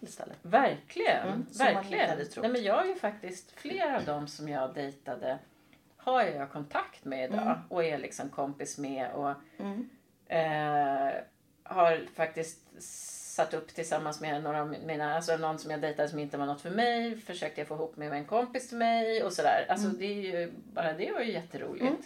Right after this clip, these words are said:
Speaker 1: Du, fem tips.
Speaker 2: Ja, fem tips. Okej, ehm, fundera över vad du själv vill. Fol-, formulera det. Och
Speaker 1: Och när du säger så här, vad du själv vill, vad menar du då?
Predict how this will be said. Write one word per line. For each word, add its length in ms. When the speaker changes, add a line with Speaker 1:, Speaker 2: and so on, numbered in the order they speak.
Speaker 1:
Du, 280
fem 380
tips. 280
Speaker 2:
Ja, 180
fem 200
tips. 340
Okej, 480
ehm, 680
fundera 400
över 180
vad 120
du 80
själv 240
vill. 260
Fol-, 380
formulera 640
det. 280
Och 200
Speaker 1:
Och 80
när 160
du 100
säger 240
så 100
här, 100
vad 180
du 80
själv 400
vill, 340
vad 180
menar 300
du 80
då? 220